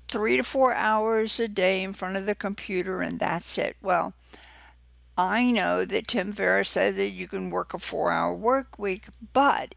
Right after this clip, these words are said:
if you read his book, you will know that he has a lot of outsourcing. So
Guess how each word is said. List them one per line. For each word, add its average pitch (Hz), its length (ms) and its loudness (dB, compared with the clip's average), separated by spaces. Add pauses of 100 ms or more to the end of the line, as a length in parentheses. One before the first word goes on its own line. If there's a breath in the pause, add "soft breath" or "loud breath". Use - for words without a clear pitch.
if - 280 -6
you 302 300 -2
read 175 280 2
his - 280 -8
book, - 360 -6 (120)
you 180 140 -10
will 180 200 -8
know 87 300 -4
that - 240 -2 (400 loud breath)
he 339 360 4
has 269 460 0
a - 140 0
lot 190 320 0
of - 100 -8 (140)
outsourcing. - 880 -2 (560 loud breath)
So - 420 0